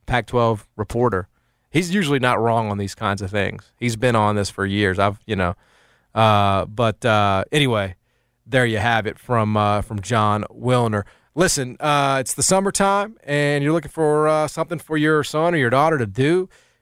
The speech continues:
You know, get out of the sun, get in the A C, but also have fun doing it.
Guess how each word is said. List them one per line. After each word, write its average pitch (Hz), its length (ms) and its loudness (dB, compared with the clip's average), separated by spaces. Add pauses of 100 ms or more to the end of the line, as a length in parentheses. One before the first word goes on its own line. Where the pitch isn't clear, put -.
You 127 80 -4
know, 135 100 2
get 123 160 0
out 151 160 2
of 131 60 -6
the 113 80 -6
sun, 151 260 0
get 143 160 0
in 127 60 -10
the 127 160 0
A 143 260 2
C, 165 540 0 (240)
but 127 80 0
also 135 320 2
have 131 180 0
fun 139 320 -2
doing 139 260 0
it. 185 160 -2